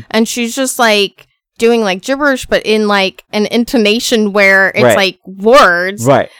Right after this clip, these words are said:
Speaker 1: And she was, like, pointing at things and, like, talking about something. Like, she was clearly trying to communicate something
Speaker 2: Right.
Speaker 1: to me, which I didn't know. But, of
Speaker 2: Right.
Speaker 1: course, I was just like, "Yes, mm-hmm, mm-hmm.
Speaker 2: Uh-huh.
Speaker 1: No, I don't know about that."
Speaker 2: <laughs> Right.
Speaker 1: And it, but it, it was, you know, it was
Speaker 2: Right.
Speaker 1: adorable.
Speaker 2: Right.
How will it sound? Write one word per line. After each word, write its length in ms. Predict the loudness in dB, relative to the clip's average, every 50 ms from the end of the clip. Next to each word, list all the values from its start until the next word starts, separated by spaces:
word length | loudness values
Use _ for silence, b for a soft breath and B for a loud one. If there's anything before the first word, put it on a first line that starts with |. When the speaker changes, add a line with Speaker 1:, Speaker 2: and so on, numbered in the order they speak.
| b b
Speaker 1:
And 320 | -2 0 0 0 -2 -4 -8 -8
she 160 | -6 -4 -2
was, 160 | -2 -2 0
like, 240 | 0 -2 -2 -2 _
pointing 420 | -4 -2 0 0 2 0 0 0
at 120 | -2 -2 -2
things 260 | -2 -4 -4 -2 -2
and, 100 | -2 -2
like, 160 | -2 -4 -4
talking 400 | 0 2 2 2 2 0 0 0
about 240 | 2 2 2 2 0
something. 180 | -2 -6 -6 -2
Like, 180 | -2 -2 0 0
she 80 | -4
was 100 | -4 -4
clearly 440 | 0 2 4 4 6 6 6 4 2
trying 260 | 4 2 2 2 2
to 60 | -2
communicate 580 | -4 -4 -6 -4 -2 -2 -4 -4 -6 -12 -14 -10
something 220 | -10 -4 0 2 0
Speaker 2:
Right. 120 | 0 0 -6
Speaker 1:
to 80 | -8
me, 180 | -6 -6 -6 -4
which 220 | -4 -6 -2 -2
I 60 | -2
didn't 180 | -2 -2 -4 -2
know. 240 | 0 2 2 2 0
But, 180 | 0 -2 0
of 60 | 2 2
Speaker 2:
Right. 80 | 2
Speaker 1:
course, 180 | 2 2 2 2
I 80 | 0
was 140 | -2 -2 -6
just 140 | -10 -4 -2
like, 180 | -2 -2 -2 -4
"Yes, 340 | -2 2 2 2 2 0 -2
mm-hmm, 200 | -6 -6 -4 -2 -2
mm-hmm. 320 | -2 -2 -4 -4 -6 -4 -4
Speaker 2:
Uh-huh. 300 | 0 2 2 2 0 0
Speaker 1:
No, 80 | 2 4
I 360 | 6 6 6 6 6 6 4
don't 120 | 4 4 4
know 160 | 4 4 4
about 240 | 6 6 4 4 4
that." 380 | 4 4 4 4 2 0 -4 -8 -2
Speaker 2:
<laughs> 60 | 2
Right. 240 | 4 4 4 6 6
Speaker 1:
And 140 | 4 6 6
it, 180 | 4 2 4 4
but 100 | 4 6
it, 200 | 6 4 4 4
it 60 | 4
was, 380 | 4 4 4 2 0 -6 -8 -10 -14 _ _
you 220 | -10 -6 -4 -2
know, 320 | 0 0 2 2 0 0 0
it 120 | -2 -2
was 120 | -2 0
Speaker 2:
Right. 100 | 0 0
Speaker 1:
adorable. 540 | 0 2 2 4 4 2 2 0 -6 -4 -2 -2
Speaker 2:
Right. 140 | -2 -2